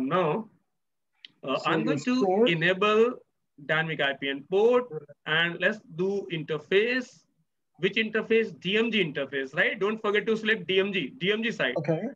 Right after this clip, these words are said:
Speaker 2: right.
Speaker 1: Twenty. Good.
Speaker 2: Uh, twenty? Go, can you go back to the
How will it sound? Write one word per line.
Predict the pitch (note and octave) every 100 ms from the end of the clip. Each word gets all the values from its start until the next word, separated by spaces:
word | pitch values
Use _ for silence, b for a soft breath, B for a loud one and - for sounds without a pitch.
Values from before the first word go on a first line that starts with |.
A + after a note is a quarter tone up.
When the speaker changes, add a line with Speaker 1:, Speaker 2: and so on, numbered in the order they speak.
| _ _ D#3+ E3+
Speaker 2:
right. | G#3+ G#3 - _ _ _ -
Speaker 1:
Twenty. | G#3 E3 A#2+ _ _ _ _ _ _ _
Good. | F3 B3+ - -
Speaker 2:
Uh, | D#3+ D#3+ F3+ F3 F3 F3 F3 F3+ F3+ F3 E3 D#3+ -
twenty? | B3+ F4 F#4 - _
Go, | G3 G3+
can | F3+ G#3+
you |
go | C#4+
back | C#4+ C#4
to |
the | C4